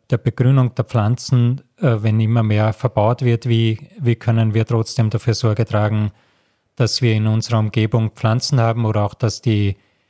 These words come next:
Insekten und Vögel und Kleintiere, die es gibt, Pflanzen finden als Nahrung. Da hoffen wir auf erleichterte Bestimmungen,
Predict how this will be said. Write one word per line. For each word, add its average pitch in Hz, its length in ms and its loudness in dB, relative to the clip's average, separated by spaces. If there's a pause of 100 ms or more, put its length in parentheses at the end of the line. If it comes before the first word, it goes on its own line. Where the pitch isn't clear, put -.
(280)
Insekten - 560 0
und 107 160 0
Vögel 117 420 0
und 101 320 -4
Kleintiere, 120 560 0
die 123 120 -4
es - 120 -8
gibt, - 460 -4
Pflanzen 110 400 -2
finden 131 440 0
als 104 420 -4
Nahrung. 127 580 0 (520)
Da 117 140 0
hoffen 113 360 -2
wir 110 220 2
auf 104 420 -2 (340)
erleichterte 113 1000 0 (480)
Bestimmungen, 117 960 2